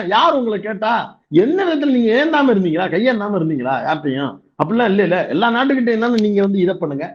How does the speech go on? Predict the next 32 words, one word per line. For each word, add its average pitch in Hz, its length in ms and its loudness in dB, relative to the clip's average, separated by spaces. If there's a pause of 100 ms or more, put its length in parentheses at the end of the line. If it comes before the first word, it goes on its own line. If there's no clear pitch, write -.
(180)
நீங்க 208 220 4
ஏன் 208 160 2
இதை 190 120 2
வந்து 196 180 4
பண்ணக்கூடாது? 165 360 -2
கேட்டுக்கிட்டு 262 400 0
தானே 262 120 -2
இருந்தீங்க, 202 340 0
கேட்டுட்டு 302 360 0
போங்க. 170 240 -4 (580)
இதையும் 277 280 2
காப்பரையும் 320 420 2
கேளுங்களேன். 247 380 0
இப்ப 196 100 -4
என்ன 240 160 -2 (220)
குறைஞ்சு 220 280 2
போயிட 165 180 4
போறீங்க? 139 320 -4 (280)
"என்னங்க 214 360 2
உங்க 180 200 4
கம்பெனி 196 380 2
உங்க 185 240 4
ஊர்ல 196 340 2
இருந்து 190 200 0
கொண்டு 170 220 0
வந்து 170 160 0
காரை 175 340 -2
இங்க 151 160 -6
உற்பத்தி 147 340 -4
பண்றதுக்கு 143 440 -2
நான் 120 160 -6
எல்லா 165 180 0